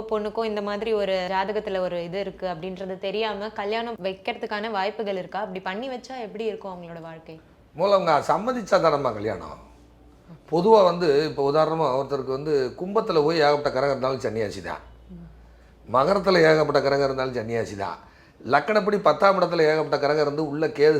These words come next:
Speaker 2: சம்மந்தப்பட்டாலும் சன்னியாசி தான். பன்னெண்டாம் இடங்கிறது மோட்சத்தை தேடுறது.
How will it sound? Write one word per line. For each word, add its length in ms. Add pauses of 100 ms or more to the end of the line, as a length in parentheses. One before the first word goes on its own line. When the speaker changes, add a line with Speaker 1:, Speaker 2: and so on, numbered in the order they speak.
Speaker 2:
சம்மந்தப்பட்டாலும் 640
சன்னியாசி 440
தான். 200 (1300)
பன்னெண்டாம் 420
இடங்கிறது 380
மோட்சத்தை 420
தேடுறது. 420